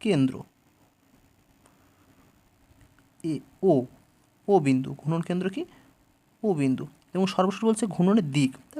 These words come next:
ঘূর্ণনের দিকটা কিন্তু এটা কোথায় ঘুরছে দেখো, এদিকে হচ্ছে ঘড়ির কাঁটার দিকে। তাহলে এখানে লিখব ঘূর্ণনের, ঘূর্ণনের দিক। কি লিখব? ঘড়ির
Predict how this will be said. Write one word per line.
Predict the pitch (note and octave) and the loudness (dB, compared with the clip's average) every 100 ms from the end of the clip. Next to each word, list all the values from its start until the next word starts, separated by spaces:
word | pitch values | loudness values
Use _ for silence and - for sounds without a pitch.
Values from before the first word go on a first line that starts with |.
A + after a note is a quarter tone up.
| B3+ | 0
ঘূর্ণনের | G#3+ G3+ F3 | 2 2 0
দিকটা | F3+ - G#3+ | -4 -2 0
কিন্তু | G#3+ | 0
এটা | A3 F3 - - - - | -2 -4 -8 -20 -16 -8
কোথায় | G3 A3+ | -2 0
ঘুরছে | A3+ A3+ | 0 0
দেখো, | G#3+ B3 E4+ _ _ | -2 -4 -10 _ _
এদিকে | D#3+ E3 G3 | -8 -4 -2
হচ্ছে | A3+ B3 | -2 -4
ঘড়ির | D#3+ E3+ E3 | -2 0 0
কাঁটার | F3 C4+ - C3+ | -2 -4 -6 -6
দিকে। | D#3+ - - _ _ _ - - _ - | -6 -6 -12 _ _ _ -20 -20 _ -6
তাহলে | D3+ D#3 | -4 -2
এখানে | F3 | -2
লিখব | E3 E3+ G3+ E4 _ _ _ - | -4 -4 -6 -6 _ _ _ -20
ঘূর্ণনের, | C#3+ D3+ D3+ C#3+ E3+ C4+ - _ _ _ _ _ _ _ _ _ _ - _ - - - - _ - - - - - | -6 -2 0 0 -2 -6 -10 _ _ _ _ _ _ _ _ _ _ -20 _ -20 -20 -20 -20 _ -20 -20 -20 -20 -20
ঘূর্ণনের | C#3+ - C#3+ C#3+ C3+ C3+ F#3 - - - - - - - - - - - - - - C3+ | -14 -6 -4 -2 -2 -2 -4 -8 -14 -20 -20 -20 -20 -20 -20 -20 -20 -20 -20 -20 -14 -6
দিক। | D3 B2 - - - - - - - - _ _ - - - - - - - | -2 -2 -4 -18 -20 -20 -20 -20 -20 -20 _ _ -20 -20 -20 -20 -20 -20 -20
কি | - D#3+ | -12 -8
লিখব? | E3+ A3+ A3 C#3+ | -6 -6 -6 -2
ঘড়ির | D3 C#3+ | 0 0